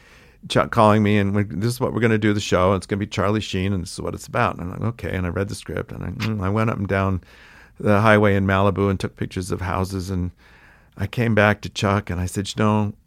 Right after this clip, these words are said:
it, it, the, the obvious choice would be black leather sofas, chrome furniture, and lots of glass and scary windows and modern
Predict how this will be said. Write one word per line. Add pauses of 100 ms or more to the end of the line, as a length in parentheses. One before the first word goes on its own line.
(260)
it,
it,
the,
the
obvious
choice
would
be
black
leather
sofas,
chrome
furniture,
and
lots
of
glass
and
scary
windows
and
modern